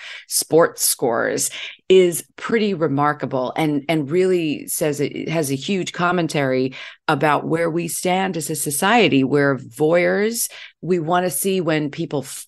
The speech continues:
rise up and become famous, whether they're, you know,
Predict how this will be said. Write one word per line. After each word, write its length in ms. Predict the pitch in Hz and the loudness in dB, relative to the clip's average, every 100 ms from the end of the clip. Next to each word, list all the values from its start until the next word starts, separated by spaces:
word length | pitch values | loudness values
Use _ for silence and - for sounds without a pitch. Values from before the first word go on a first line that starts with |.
| - | -14
rise 800 | - - - - 143 160 175 160 | -10 -10 -10 -2 2 4 6 6
up 260 | 175 170 | 4 4
and 140 | 156 139 | 2 0
become 320 | 135 - 135 | 0 -2 -2
famous, 540 | 135 175 185 214 214 | 0 0 0 0 -2
whether 280 | - 143 135 | -2 -2 -2
they're, 340 | 127 131 127 123 - - | -2 0 0 -2 -8 -14
you 100 | - | -4
know, 280 | 151 131 127 | -2 0 -2